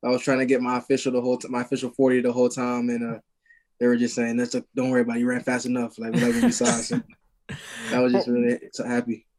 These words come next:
Speaker 2: The pro day times, man, it's wild, dude. Twitter is just losing their mind at every single forty time they see, man. The
Speaker 1: Yeah, I
Speaker 2: official
Speaker 1: know.
Speaker 2: times is tough to find. But, um, I'm interested to know, 'cause you've, you're also at the Senior Bowl down there in Mobile, so you've had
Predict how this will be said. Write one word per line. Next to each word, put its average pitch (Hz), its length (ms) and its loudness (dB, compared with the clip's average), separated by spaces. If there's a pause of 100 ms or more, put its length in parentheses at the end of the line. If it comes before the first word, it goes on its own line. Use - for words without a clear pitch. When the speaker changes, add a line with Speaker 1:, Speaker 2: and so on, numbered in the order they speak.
(160)
Speaker 2:
The 127 120 -6
pro 185 200 0
day 170 120 2
times, 135 320 -4
man, 131 160 -2
it's 120 100 -10
wild, 131 360 0
dude. 107 180 -12
Twitter 156 340 -2
is 120 80 -6
just 127 220 -4
losing 135 340 -2
their 123 140 -4
mind 127 400 -2
at 120 80 -2
every 131 240 -2
single 135 280 -4
forty 135 360 -4
time 127 240 -2
they 135 160 0
see, 147 320 0
man. 127 180 2
The 135 80 8
Speaker 1:
Yeah, 135 80 8
I 131 60 6
Speaker 2:
official 131 300 2
Speaker 1:
know. 120 40 -4
Speaker 2:
times 143 260 0
is 123 120 -6
tough 143 180 -2
to - 80 -12
find. 120 400 -2
But, 135 300 -2
um, 143 240 2
I'm 160 120 -2
interested 285 200 -2
to 226 80 -2
know, 202 160 0
'cause 156 180 -4
you've, 269 240 -2
you're 226 180 -2
also 190 220 0
at 185 100 -2
the 185 60 -12
Senior 175 300 -2
Bowl 123 400 -2 (220)
down 143 180 0
there 135 140 0
in 131 60 -2
Mobile, 127 380 -2
so 147 100 -4
you've 180 140 -2
had 175 300 -2